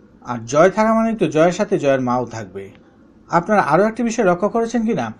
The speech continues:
অপু বিশ্বাস কিন্তু শ্বশুরবাড়ি জিন্দাবাদ টু ছবিতে অভিনয় করার পর আর কোনো মুভিতে কাজ করছেন না,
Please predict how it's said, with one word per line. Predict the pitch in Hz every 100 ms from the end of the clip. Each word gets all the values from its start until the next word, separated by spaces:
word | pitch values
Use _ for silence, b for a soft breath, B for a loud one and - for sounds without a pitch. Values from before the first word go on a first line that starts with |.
| B B -
অপু | 190 226
বিশ্বাস | 240 254 -
কিন্তু | 247 180
শ্বশুরবাড়ি | 156 180 233 233 226
জিন্দাবাদ | 220 220 226 226 -
টু | 185
ছবিতে | 220 233 233 190
অভিনয় | 139 160
করার | 185 226 233
পর | 226 190 123 131 165 - _ _ _
আর | 165 165
কোনো | - 208 220
মুভিতে | 160 175 185 190
কাজ | 156 -
করছেন | 131 113 120 95
না, | 90